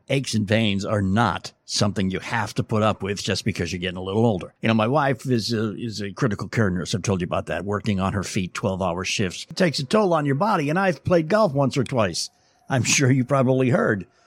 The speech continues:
Well, we always thought that maybe the pain in the knees was something you had to live with. It just meant you were getting older, but no.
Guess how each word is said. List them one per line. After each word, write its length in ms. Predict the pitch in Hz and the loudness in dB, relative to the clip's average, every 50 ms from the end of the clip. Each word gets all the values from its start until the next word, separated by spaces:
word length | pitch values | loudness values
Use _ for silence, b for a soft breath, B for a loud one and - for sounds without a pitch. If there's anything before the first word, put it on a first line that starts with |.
| b b b b | b b b b
Well, 240 | b 262 202 202 202 | b 2 4 4 4
we 140 | 208 214 220 | 4 2 2
always 320 | 202 214 214 208 190 185 | 2 4 4 4 4 4
thought 280 | - 214 220 214 208 185 | 4 4 4 4 4 2
that 100 | 180 156 | 0 0
maybe 560 | 143 165 170 175 165 165 170 170 170 165 160 | 2 4 4 4 4 4 2 2 2 0 0
the 360 | 151 143 143 143 135 127 165 | -4 -6 -8 -6 -2 -2 0
pain 300 | 131 156 165 180 190 185 | 2 4 4 4 6 6
in 140 | 180 170 156 | 4 4 4
the 80 | 147 143 | 4 4
knees 360 | 143 156 175 202 226 202 156 | 4 4 4 4 2 2 2
was 160 | 165 156 123 | 2 2 2
something 360 | - 180 170 151 175 175 160 | 2 2 2 2 0 0 2
you 60 | 151 | 4
had 160 | 143 170 165 160 | 4 4 4 2
to 60 | 175 | 2
live 220 | 196 208 254 196 | 2 4 4 4
with. 160 | 139 127 107 | 4 4 4
It 60 | 107 107 | 2 0
just 240 | 104 160 151 - | 0 -2 0 0
meant 180 | 165 180 196 180 | 2 2 2 2
you 100 | 190 196 | 0 -2
were 80 | 196 180 | 0 2
getting 280 | 180 214 214 196 190 | 2 0 0 0 0
older, 280 | 214 240 247 208 - 120 | 0 0 2 2 2 2
but 220 | 95 135 143 131 | 2 0 0 0
no. 460 | 147 143 156 165 196 214 151 104 - | 0 0 0 2 2 0 -2 -4 -6